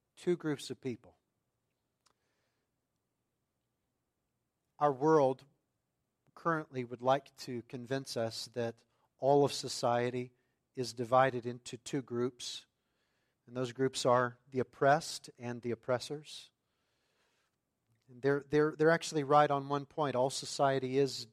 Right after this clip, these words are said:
divided into two groups, but those two groups are those dead in their trespasses and sins and those alive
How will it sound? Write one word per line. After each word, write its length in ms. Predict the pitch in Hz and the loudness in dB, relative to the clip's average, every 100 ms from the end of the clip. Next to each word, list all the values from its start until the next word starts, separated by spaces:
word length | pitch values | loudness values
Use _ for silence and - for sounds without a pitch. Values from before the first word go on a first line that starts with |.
| _ _ _ | _ _ _
divided 460 | - 120 123 120 117 | -6 2 2 2 -4
into 240 | 117 107 | -12 -14
two 200 | 117 - | -16 -14
groups, 400 | 113 120 117 - - | -10 -8 -8 -10 -14
but 140 | 123 | -12
those 160 | 131 - | -12 -10
two 200 | - 156 | -10 -8
groups 360 | 156 151 - | -6 -6 -4
are 260 | 123 113 110 _ _ _ - | -2 0 -4 _ _ _ -6
those 320 | 131 139 113 | -2 -2 -4
dead 240 | 107 139 | -2 0
in 100 | 143 | 0
their 100 | 135 | -2
trespasses 760 | 131 - 127 - 131 117 - 107 | -4 -2 -2 -2 -4 -4 -6 -16
and 120 | 107 | -16
sins 600 | - 139 135 131 127 - - _ _ _ | -14 -10 -10 -12 -16 -20 -20 _ _ _
and 140 | 120 113 | -12 -2
those 340 | 120 120 - - | 0 0 -4 -6
alive 520 | 120 117 117 113 - | 0 2 2 0 -8